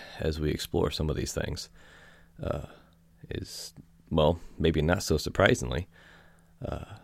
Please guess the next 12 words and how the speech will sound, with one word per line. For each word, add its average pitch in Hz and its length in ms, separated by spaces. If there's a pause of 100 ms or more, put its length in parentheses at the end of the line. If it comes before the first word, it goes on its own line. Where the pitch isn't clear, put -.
they 95 100
are 92 100
grossly 85 800 (520)
sensationalized, - 1080 (520)
uh, 71 180
like 71 300
much - 440 (180)
of 71 220
the, 71 320 (140)
uh, 69 280 (100)
air 78 160
quotes, - 540